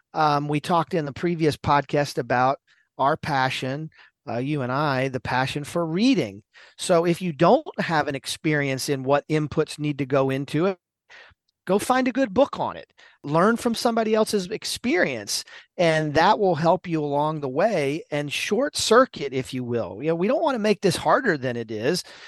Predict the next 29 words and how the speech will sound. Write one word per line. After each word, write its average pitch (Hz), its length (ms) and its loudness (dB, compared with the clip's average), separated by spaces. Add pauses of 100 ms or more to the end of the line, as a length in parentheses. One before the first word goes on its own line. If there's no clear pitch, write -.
(140)
Obviously, 175 440 2
if - 120 -2
you're 139 120 0
having 156 260 2
a 131 60 -2
struggle 175 400 0
this 139 260 -4
year, 151 240 -2
<laughs> - 60 -6 (360)
it 185 220 2
maybe 175 280 4
has 165 200 6
been 175 200 2
a 175 80 4
little 180 180 2
bit 180 180 2
tougher 185 340 -2
than 185 160 -4
you 175 120 -2
thought. 269 400 -2 (320)
Let's 196 200 2
make 233 220 2
it 240 80 -6
easier 170 600 0
and 151 180 -6
focus - 420 0
on 165 160 0
the 151 80 -2
key 185 520 -6